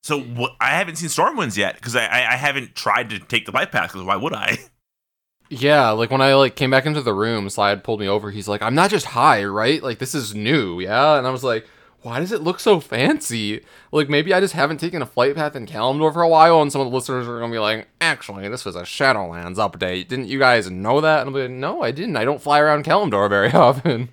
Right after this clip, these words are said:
Speaker 1: Gadget Sans was terrifying. It's a huge cog and a huge wrench. And I'm like, "What the fuck am I staring at? What is this,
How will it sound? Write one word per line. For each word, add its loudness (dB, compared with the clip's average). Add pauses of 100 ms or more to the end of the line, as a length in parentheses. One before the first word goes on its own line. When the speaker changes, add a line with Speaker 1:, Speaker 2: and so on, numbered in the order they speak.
(240)
Speaker 1:
Gadget -4
Sans -6 (100)
was -6
terrifying. -2 (100)
It's -6
a -2
huge -4
cog -2
and -2
a 0
huge -6
wrench. -4
And -4
I'm -4
like, -6
"What -6
the -4
fuck -4
am -6
I 0
staring -2
at? -4
What -2
is -4
this, -8